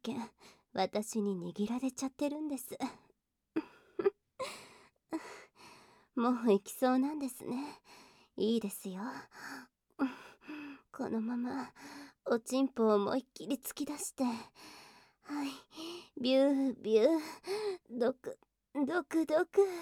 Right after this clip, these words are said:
ビュルル。ブビュブビュー。<laughs> ご主人様、ちゃんと私の指示通りに赤ちゃんミルク、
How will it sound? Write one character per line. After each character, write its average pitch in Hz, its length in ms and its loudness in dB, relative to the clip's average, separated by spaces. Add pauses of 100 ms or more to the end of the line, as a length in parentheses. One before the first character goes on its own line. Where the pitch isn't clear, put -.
(920)
ビ 254 180 6
ュ - 20 0
ル 294 140 0
ル。 302 80 -2 (1000)
ブ 240 260 0
ビ - 120 -2
ュ 254 60 0
ブ 294 180 -4
ビ 302 180 -6
ュ 320 40 -4
ー。 - 20 -4 (3500)
<laughs> - 520 -6 (1300)
ご 226 160 4
主 220 180 -4
人 214 240 -2
様、 202 500 -8 (1080)
ち - 100 -4
ゃ 180 160 2
ん 202 120 -2
と - 160 -6
私 190 520 0
の 220 100 4
指 220 220 -4
示 233 160 -4
通 269 260 -2
り 233 140 2
に 180 160 -2
赤 180 280 -4
ち - 160 -8
ゃ 240 40 -2
ん 247 120 -2
ミ 269 100 0
ル 277 140 -6
ク、 - 200 -10